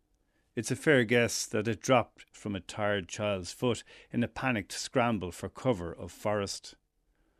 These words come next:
that the young wearer might have felt it loosen, that it had to be left where it fell before the Strania swallowed up the group once again, propelling them forward in hope and desperation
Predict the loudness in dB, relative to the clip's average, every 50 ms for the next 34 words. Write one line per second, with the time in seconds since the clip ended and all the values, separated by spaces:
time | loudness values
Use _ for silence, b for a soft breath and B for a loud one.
0 | _ _ _ -6 -6 -6 -4 -4 0 2 2 2 2 0 0 2 4 4 4 4
1 | 4 2 0 -2 -6 b b b b b 0 2 2 2 0 -2 -6 -6 -10 0
2 | 2 4 4 4 0 -4 -8 -8 -6 -2 0 0 0 -2 -4 -6 -6 -6 -8 B
3 | B B B B B 2 2 2 2 2 0 0 0 0 0 0 0 0 2 4
4 | 4 4 2 2 -2 -10 -8 -4 -2 -2 -2 -4 -6 -4 0 2 4 4 4 2
5 | 0 -4 -8 -4 -2 -2 -2 -2 -4 -6 -8 -6 0 2 2 2 2 2 0 -2
6 | -4 -6 -4 0 2 2 2 2 0 -2 -4 -4 -6 -6 -8 -6 -2 0 0 0
7 | 0 -2 -6 -6 -6 -6 -6 -6 -2 0 2 2 2 2 0 -2 -4 -6 b b
8 | b b b b b b -8 -8 -6 -2 0 2 2 4 2 0 -2 -2 -4 -6
9 | -8 0 2 4 4 4 4 2 -2 -6 -6 -8 -6 -6 -6 -4 0 0 0 0
10 | 0 -4 _ -14 -10 -8 -6 -4 -4 -6 -6 -6 -6 -4 0 0 0 0 -2 -6
11 | -8 -10 -10 -12